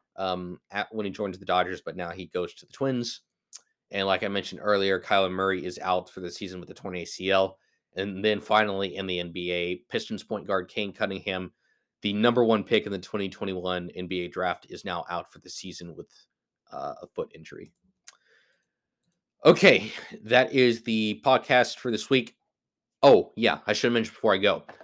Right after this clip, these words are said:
The World Cup final is this Sunday in Qatar.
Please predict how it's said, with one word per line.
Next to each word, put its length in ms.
The 80
World 240
Cup 240
final 600
is 240
this 200
Sunday 440
in 440
Qatar. 520